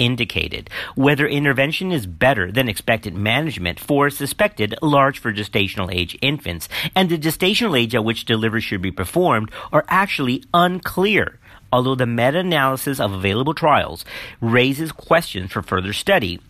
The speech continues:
it's not clear that a reduction in shoulder dystocia would be seen with induction of labor at thirty-nine weeks or at another gestational age.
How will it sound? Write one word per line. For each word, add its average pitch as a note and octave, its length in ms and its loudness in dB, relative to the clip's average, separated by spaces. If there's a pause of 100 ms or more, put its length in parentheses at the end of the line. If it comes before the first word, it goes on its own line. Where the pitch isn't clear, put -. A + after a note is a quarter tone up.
(120)
it's F#3 240 0
not G#3 380 0
clear D#3 360 2
that B2 160 2
a B2+ 40 -2
reduction C3 440 0
in D#3 80 0
shoulder D3+ 380 0
dystocia F#2 560 -2 (220)
would E3+ 260 4
be F3+ 160 -2
seen E3+ 440 0
with B2 140 0
induction C3 420 2
of G2+ 140 2
labor G#2+ 520 2 (340)
at C3 240 2
thirty-nine D3 600 2
weeks F#2 420 -4 (140)
or B2 380 4 (100)
at D#3 100 2
another F#3 320 0
gestational F2+ 600 -4
age. - 240 -8